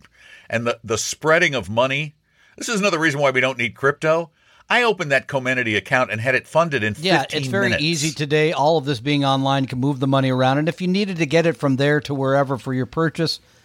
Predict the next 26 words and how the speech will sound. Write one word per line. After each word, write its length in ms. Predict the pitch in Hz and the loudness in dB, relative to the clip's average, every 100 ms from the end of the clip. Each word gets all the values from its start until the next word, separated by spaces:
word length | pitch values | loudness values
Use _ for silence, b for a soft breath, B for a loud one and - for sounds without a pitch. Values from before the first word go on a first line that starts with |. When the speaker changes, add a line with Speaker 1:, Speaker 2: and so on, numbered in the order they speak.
| b b | b b
Speaker 2:
again, 460 | 131 131 139 113 - | -2 2 2 2 0
pretty 240 | 165 127 | 0 0
easy. 360 | 120 123 98 87 | 0 -2 -2 -4
So 280 | - 120 B B B | -2 -2 B B B
I 100 | 175 | -2
guess 300 | 160 220 - | 4 2 2
for 180 | - 180 | -4 -2
your 340 | 165 185 196 160 | 2 4 4 2
own 460 | 170 190 185 165 - _ _ _ _ _ _ _ - | 2 2 0 -2 -8 _ _ _ _ _ _ _ -10
well-being, 880 | 120 147 170 123 135 160 202 233 208 _ _ _ _ | 0 2 2 0 -2 0 0 -2 -6 _ _ _ _
you 100 | 151 | -10
could 140 | 143 160 | -6 -6
spread 300 | - 180 180 | 0 2 2
it 100 | 175 | 2
around. 380 | 180 180 196 180 | 2 2 0 0
The 100 | 151 | 0
likelihood 580 | 135 139 170 175 165 170 | 2 4 2 2 0 0
of 80 | 156 | 0
something 300 | 160 165 151 | -2 -2 0
going 240 | 151 151 | 0 0
wrong 360 | 151 156 156 143 _ _ _ _ _ _ - - | 0 0 -2 -8 _ _ _ _ _ _ -18 -12
<laughs> 680 | 220 - _ - - - - | -12 -12 _ -20 -20 -20 -6
is 120 | 139 | -6
pretty 400 | - - 208 143 | -6 -4 -2 -2
doggone 760 | 101 135 131 117 123 117 107 - b b b b b | -2 0 2 0 -2 -2 -4 -8 b b b b b
small. 540 | - 135 107 95 80 | -12 -8 -6 -8 -10